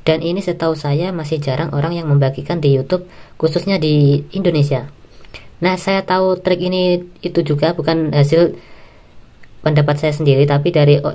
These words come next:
channel orang luar ya teman-teman. Nah, caranya itu langsung kalian buka aplikasi YouTube,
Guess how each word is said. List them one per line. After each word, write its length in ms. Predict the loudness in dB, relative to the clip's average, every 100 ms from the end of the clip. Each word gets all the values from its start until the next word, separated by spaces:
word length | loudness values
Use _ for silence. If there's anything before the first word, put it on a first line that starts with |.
| -2
channel 240 | -2 -2
orang 160 | -2 -2
luar 240 | -2 2
ya 160 | 2 0
teman-teman. 400 | -4 -4 -6 -8 -16 -20 -20 -20 -20 -20 -20 -20 -20 -20 -20 -20 -20 -4
Nah, 80 | -2
caranya 400 | 0 2 2 2
itu 240 | 2 4
langsung 320 | 4 0 -2
kalian 160 | 0 0
buka 240 | 0 -2
aplikasi 400 | 0 0 -2 0
YouTube, 480 | 0 0 0 0 0